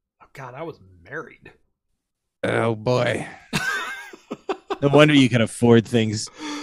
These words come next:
Speaker 2: You were a
Speaker 1: Yeah.
Speaker 2: grown-up with a job. <laughs>
Speaker 1: Fallout Three was a lot of fun. Um, and I've talked about this on the show before. Uh, Fallout Three had a thing where if you played it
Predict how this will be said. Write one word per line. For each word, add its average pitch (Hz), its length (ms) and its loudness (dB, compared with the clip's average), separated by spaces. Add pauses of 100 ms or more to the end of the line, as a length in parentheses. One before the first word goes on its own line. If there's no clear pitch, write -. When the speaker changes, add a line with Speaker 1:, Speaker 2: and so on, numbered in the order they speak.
(280)
Speaker 2:
You 170 120 6
were 156 80 10
a 127 80 6
Speaker 1:
Yeah. 110 60 -8
Speaker 2:
grown-up 165 400 8
with 151 120 6
a 151 80 6
job. 170 580 6 (200)
<laughs> - 180 0
Speaker 1:
Fallout 254 460 4
Three 196 280 2
was 180 180 -4
a 175 40 0
lot 160 220 0
of 143 80 -10
fun. 117 560 -6 (240)
Um, 143 580 0
and 165 100 -8
I've 156 140 -4
talked 220 240 0
about 180 220 -8
this 170 160 -10
on 160 100 -8
the 143 80 -10
show 147 220 -8
before. 123 420 -16 (1000)
Uh, 143 420 -2 (300)
Fallout 240 480 0
Three 147 460 -8 (440)
had 202 180 2
a 180 40 -2
thing 160 440 -4
where 143 180 -6
if 147 140 -10
you 156 100 -12
played 208 400 -4
it 233 140 -4